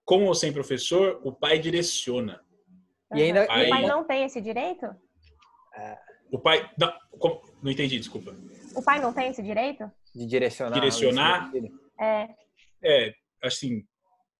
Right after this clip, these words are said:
Speaker 1: é complicado, né? Se você for parar pra pensar na sociedade, de uma forma geral, né, numa democracia, né, quando a gente pensa, por exemplo, na educação vista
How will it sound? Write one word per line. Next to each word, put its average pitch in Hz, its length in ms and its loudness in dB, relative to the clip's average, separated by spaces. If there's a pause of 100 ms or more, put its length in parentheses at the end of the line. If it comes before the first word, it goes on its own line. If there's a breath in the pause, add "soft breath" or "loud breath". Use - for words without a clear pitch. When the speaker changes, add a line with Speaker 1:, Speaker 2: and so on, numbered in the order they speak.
(240)
Speaker 1:
é 131 60 -4
complicado, 147 600 2
né? 120 160 -2
Se - 100 -10
você - 120 -6
for 139 140 0
parar 143 200 2
pra 139 120 2
pensar 135 400 -2
na 131 60 -4
sociedade, 127 960 -2 (480)
de - 80 -14
uma 123 120 -2
forma 127 300 2
geral, 123 720 0
né, 117 180 -6
numa 110 180 -6
democracia, 120 880 0 (560)
né, 107 220 -10
quando 120 140 -6
a - 20 -6
gente - 100 -16
pensa, 127 240 -2
por 127 140 -4
exemplo, 117 400 -4
na 120 60 -2
educação 120 580 -4
vista 135 380 -4